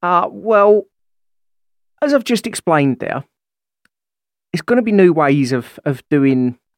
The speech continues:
doing the podcast. Uh, I'm gonna be doing it, I'm aiming to do shows a little bit longer.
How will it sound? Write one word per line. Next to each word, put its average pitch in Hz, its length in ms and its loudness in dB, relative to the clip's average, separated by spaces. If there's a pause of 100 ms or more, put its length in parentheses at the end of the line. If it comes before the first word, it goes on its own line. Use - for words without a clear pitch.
(580)
doing 160 180 4
the 147 60 2
podcast. 143 800 -8 (240)
Uh, 50 440 -8
I'm 156 200 0
gonna 220 180 -4
be 180 140 -4
doing 165 360 2
it, 151 220 2 (640)
I'm 220 80 -4
aiming 311 320 2
to 240 120 -2
do 214 200 2
shows 196 400 0
a 180 80 0
little 170 180 -2
bit 139 220 0
longer. 226 400 -2